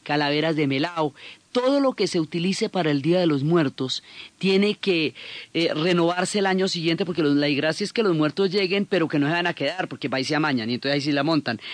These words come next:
No, que lleguen, que estén contentos, mucha,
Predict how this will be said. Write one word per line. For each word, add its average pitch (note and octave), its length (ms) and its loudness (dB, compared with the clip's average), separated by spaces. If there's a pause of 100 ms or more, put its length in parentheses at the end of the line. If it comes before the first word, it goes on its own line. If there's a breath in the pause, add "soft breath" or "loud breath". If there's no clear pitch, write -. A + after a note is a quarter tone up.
(100)
No, F#3 200 2
que C#3 180 -2
lleguen, A3+ 420 2
que - 140 -2
estén D#3 260 0
contentos, A3 640 0
mucha, F3 400 2